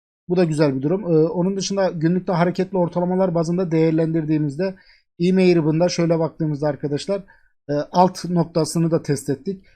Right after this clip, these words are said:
Yani günlükte elli sekiz bin altında kapatma gelirse biraz daha böyle süreç bir iki hafta daha sıkıcı olarak ilerleyebilir. Elli sekiz bin alt-, altında günlük kapanışlar gelirse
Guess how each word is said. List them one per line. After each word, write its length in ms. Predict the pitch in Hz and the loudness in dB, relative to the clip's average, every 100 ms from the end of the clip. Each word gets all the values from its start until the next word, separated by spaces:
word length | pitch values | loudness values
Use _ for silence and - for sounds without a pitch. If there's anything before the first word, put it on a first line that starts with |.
| _ - | _ 0
Yani 180 | 226 185 | 0 2
günlükte 460 | 165 240 233 196 | 0 2 2 6
elli 160 | 220 208 | 6 6
sekiz 280 | 208 214 202 | 0 -4 0
bin 80 | 220 | 4
altında 360 | 196 196 202 | 4 2 -2
kapatma 400 | 208 180 208 208 | 2 2 2 0
gelirse 400 | 196 202 165 214 | 4 4 4 2
biraz 260 | 208 208 160 | 4 4 4
daha 140 | 180 | 2
böyle 180 | 180 180 147 151 160 _ - | 2 -2 -4 -16 -20 _ -2
süreç 360 | 214 220 220 | 2 2 0
bir 80 | 170 | -4
iki 260 | 196 190 214 | -4 0 0
hafta 280 | 190 - 165 | 0 -2 0
daha 100 | 175 | 0
sıkıcı 380 | 175 165 160 | -2 -6 0
olarak 380 | 190 165 202 208 | 2 2 0 -2
ilerleyebilir. 640 | 175 170 170 170 156 175 180 _ _ - | -2 -2 0 -2 -2 -6 -8 _ _ -6
Elli 180 | 160 165 | -4 -4
sekiz 280 | 185 165 | -6 -6
bin 80 | 160 | -4
alt-, 260 | 160 160 - _ | -2 -4 -8 _
altında 380 | 180 160 160 160 | -6 -6 -4 -4
günlük 340 | 139 151 160 | -4 -4 -6
kapanışlar 440 | 165 143 147 - 147 | -8 -6 -6 -4 -6
gelirse 460 | 131 147 139 220 | -4 -6 -8 -12